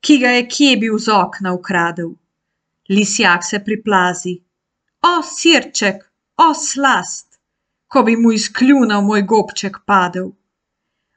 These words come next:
Oj, ptica najlepša, kar svet jih ima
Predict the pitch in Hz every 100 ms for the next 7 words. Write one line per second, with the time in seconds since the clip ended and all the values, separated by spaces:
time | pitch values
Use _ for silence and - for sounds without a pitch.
0 | _ 220 262 277 - 330 320 320 254 240
1 | 233 240 240 - 208 - 190 190 - 190
2 | 196 185 185 190 180